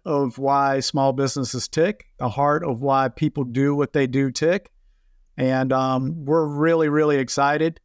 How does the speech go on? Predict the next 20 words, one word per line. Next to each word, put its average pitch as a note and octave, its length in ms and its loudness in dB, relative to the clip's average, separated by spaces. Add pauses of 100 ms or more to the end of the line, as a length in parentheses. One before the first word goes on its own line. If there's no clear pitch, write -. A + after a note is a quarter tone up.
And C3 160 -4
so C3 420 -2 (380)
please F3+ 300 0
keep F#3 220 0
on E3 180 0
tuning D#3+ 320 -2
in. D#3+ 340 0 (300)
Stay D#3+ 300 -2
tuned. D#3+ 420 -2
Bobby, E3+ 400 0 (560)
um, D#3 420 0
what F3 220 0
are F#3+ 60 2
you F3+ 120 2
most E3 280 2
excited C#3+ 360 0
about C3+ 220 0
this B2+ 180 -4
moving B2+ 240 0
forward? B2 380 2